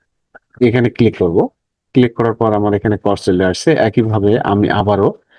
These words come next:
এই ড্রপ ডাউন অ্যারো চিহ্নে এখানে ক্লিক করব। ক্লিক করার পর এই যে নিচে আমি লাইনারে আমার মাউসটিকে নিয়ে আসবো। নিয়ে আসার পর একবার লেফট বাটন প্রেস করব। প্রেস করলে এই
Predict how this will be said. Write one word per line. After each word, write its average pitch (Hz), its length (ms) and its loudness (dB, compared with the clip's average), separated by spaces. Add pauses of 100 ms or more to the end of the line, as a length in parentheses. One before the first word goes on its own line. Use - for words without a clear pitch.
(180)
এই 107 140 4
ড্রপ 113 240 2
ডাউন 113 260 -2
অ্যারো 110 220 0
চিহ্নে 113 340 0
এখানে 98 300 0
ক্লিক 104 300 -2
করব। 73 260 -4
ক্লিক 117 320 0
করার 117 240 -2
পর 131 200 0
এই 117 160 2
যে 113 120 2
নিচে 110 400 2
আমি 101 300 -2
লাইনারে 110 540 2 (440)
আমার 113 240 0
মাউসটিকে 104 480 -2
নিয়ে 95 160 -2
আসবো। 92 400 -2 (2250)
নিয়ে 120 180 2
আসার 123 240 -2
পর 127 120 0
একবার 117 240 0
লেফট 113 200 0
বাটন 110 180 -4
প্রেস 95 240 -4
করব। 90 240 -4
প্রেস 131 280 -2
করলে 120 320 0 (400)
এই 107 160 2